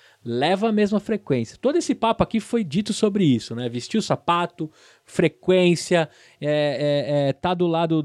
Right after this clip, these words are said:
da pessoa. A partir do momento que você faz isso com transparência, pronto, acabou.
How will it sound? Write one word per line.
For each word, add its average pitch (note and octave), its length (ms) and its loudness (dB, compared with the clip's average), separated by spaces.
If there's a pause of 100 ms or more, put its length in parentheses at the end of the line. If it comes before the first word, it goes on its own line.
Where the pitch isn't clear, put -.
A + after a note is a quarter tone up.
(100)
da D3+ 160 -2
pessoa. E3+ 420 0
A E3 40 -4
partir G3 240 -4
do C#4+ 100 -4
momento A3 300 -2
que - 60 -16
você F3+ 120 -4
faz C#3 320 -2
isso C#3+ 260 -2
com D3 260 -2
transparência, C3+ 920 -2 (500)
pronto, C4+ 300 0
acabou. G#3 500 0